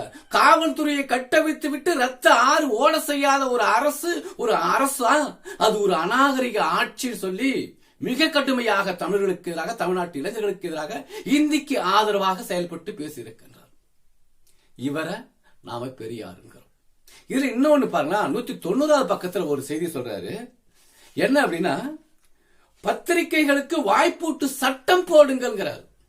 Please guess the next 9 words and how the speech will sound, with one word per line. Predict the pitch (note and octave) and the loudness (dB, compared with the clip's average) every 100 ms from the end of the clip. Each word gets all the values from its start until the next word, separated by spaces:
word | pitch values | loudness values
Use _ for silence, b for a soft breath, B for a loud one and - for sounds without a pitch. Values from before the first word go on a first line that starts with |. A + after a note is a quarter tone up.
| _ | _
என்ன? | D#3 D4+ E4+ _ - | -8 -6 -8 _ -10
"பத்திரிகைகளுக்கு | F3 - C4+ C4 A3+ F#3 D#3 - - | -10 -6 -4 -2 0 -2 -4 -8 -8
வாய்ப்பூட்டு | D#3+ F3 A3 F#3+ F3+ - | -4 -4 -6 -8 -10 -10
சட்டம் | - E3 - A3 G#3 | -12 -12 -10 -12 -10
போடுங்க. | C#3 A#2+ - B B B | -14 -14 -20 B B B
பத்திரிகை | G3+ - F4 E4+ E4 | 0 2 -2 0 -2
சுதந்திரத்தை | C#4+ C4 D#4 D4 B3+ C#4 | -2 0 0 0 -4 -2
ரத்து | G3+ B3 F4+ | -2 0 0
செய்டா, | E4+ D4+ C4 | 2 2 2